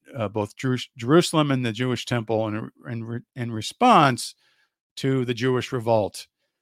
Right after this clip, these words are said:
The, the thing that Jesus was trying to get Jewish people to, to not do, to hate and attack and r-, stage a revolt against their enemies, they did that and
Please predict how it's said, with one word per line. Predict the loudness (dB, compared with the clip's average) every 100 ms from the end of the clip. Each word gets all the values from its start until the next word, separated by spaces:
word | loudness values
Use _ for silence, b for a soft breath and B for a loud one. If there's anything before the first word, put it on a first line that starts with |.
| _ _
The, | -4 -2 -4 -6
the | -6
thing | -4 -2
that | -2
Jesus | -2 -4 -4 -8
was | -10
trying | -2 0 0
to |
get | -2 -4 -6 -12
Jewish | -6 -6
people | -6 -6 -6
to, | -8 -12 _
to | -6
not | 2 2 2
do, | 0 2 2 -2 b b b _ _ _ b _ -10
to | -4 -4 -2
hate | 2 2 0 -6 _ -8
and | -6
attack | -4 0 0 0 -4 _ _ _ _ -8
and | -6 -4 -6 -8 -14 _ _ _ _
r-, | -20 -20 _ _ _ _ -14
stage | 0 2 2
a | 0
revolt | -2 2 4 4
against | 2 -2 -6 -4
their | -4
enemies, | -2 0 0 -2 -4 -10 _ _ _ _
they | -6
did | -2 0 2
that | 4 4 4 0 _ _ _ _ -4
and | -2 0 -2 -6